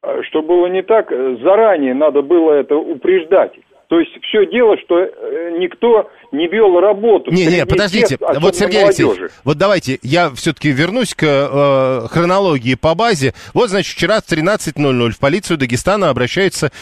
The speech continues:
Speaker 2: жительница Москвы. Рассказывает про эти паблики, про Telegram-каналы, что, э, видит много призывов. И дальше что надо было делать?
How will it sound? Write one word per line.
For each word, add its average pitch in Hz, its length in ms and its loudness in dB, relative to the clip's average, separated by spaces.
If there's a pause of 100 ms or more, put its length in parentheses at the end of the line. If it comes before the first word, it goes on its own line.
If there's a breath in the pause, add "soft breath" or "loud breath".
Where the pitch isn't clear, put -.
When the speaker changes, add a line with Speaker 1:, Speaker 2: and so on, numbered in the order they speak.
Speaker 2:
жительница 156 500 -2
Москвы. 117 400 0
Рассказывает 175 640 0
про 131 220 0
эти 120 180 -4
паблики, 170 540 -2 (200 loud breath)
про 151 120 -2
Telegram-каналы, 147 960 0 (200 loud breath)
что, - 320 -2
э, 131 200 2
видит 170 320 -2
много 160 260 0
призывов. 113 540 0 (260 soft breath)
И 160 140 0
дальше 139 400 0
что - 180 -2
надо 190 200 0
было 185 200 0
делать? 170 380 -4